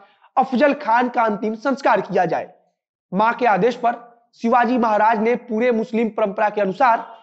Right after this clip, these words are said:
अफजल खान का अंतिम संस्कार किया और उसका कब्र भी बनवाया। यह कब्र आज भी प्रतापगढ़ में मौजूद है। वीर शिवाजी महाराज कितने उदार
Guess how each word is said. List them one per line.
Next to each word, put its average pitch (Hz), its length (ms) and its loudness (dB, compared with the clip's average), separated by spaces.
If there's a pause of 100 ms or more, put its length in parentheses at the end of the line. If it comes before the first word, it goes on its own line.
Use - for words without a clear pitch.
(320)
अफजल 240 360 2
खान 240 340 -2
का 233 120 -2
अंतिम 220 240 -4
संस्कार 220 460 -2
किया 190 300 0 (580)
और 269 140 2
उसका 269 380 -2 (140)
कब्र 202 200 2
भी 175 120 -2
बनवाया। 147 420 -2 (480)
यह 240 140 2
कब्र 285 260 0
आज 233 280 2
भी 208 140 0 (400)
प्रतापगढ़ 226 600 2
में 196 120 0
मौजूद 208 360 2
है। 151 180 -14 (680)
वीर 247 160 2
शिवाजी 240 420 0
महाराज 226 440 0
कितने 226 280 -6
उदार 208 380 0